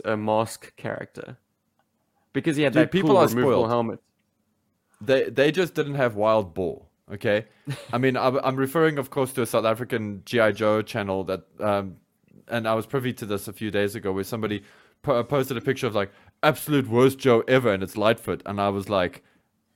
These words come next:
Speaker 2: "No." <laughs> Sorry,
Speaker 1: <laughs>
Speaker 2: no.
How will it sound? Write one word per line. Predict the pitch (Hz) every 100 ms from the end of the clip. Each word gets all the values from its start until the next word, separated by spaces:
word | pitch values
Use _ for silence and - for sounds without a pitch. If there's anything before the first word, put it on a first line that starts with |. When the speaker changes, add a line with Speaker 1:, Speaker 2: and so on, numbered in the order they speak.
| _ _ _
Speaker 2:
"No." | 120 117 113 113 160 - _ - - -
<laughs> | 220 - 202 - - 202 170 -
Sorry, | 147 240 247 208 - 226
Speaker 1:
<laughs> | 135
Speaker 2:
no. | 120 127 120 131